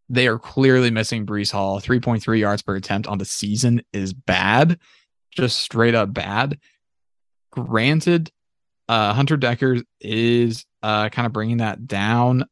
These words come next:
right now, uh, with his minus zero point three yards per carry. Uh, but, um, once you get past Terrell Brock, uh, it's tough sledding for a lot of this Iowa State backfield.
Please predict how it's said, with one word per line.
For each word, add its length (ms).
right 280
now, 540
uh, 260
with 140
his 220
minus 480
zero 300
point 400
three 280
yards 380
per 140
carry. 500
Uh, 360
but, 460
um, 160
once 160
you 60
get 180
past 300
Terrell 300
Brock, 460
uh, 600
it's 360
tough 240
sledding 440
for 200
a 40
lot 200
of 60
this 160
Iowa 220
State 260
backfield. 560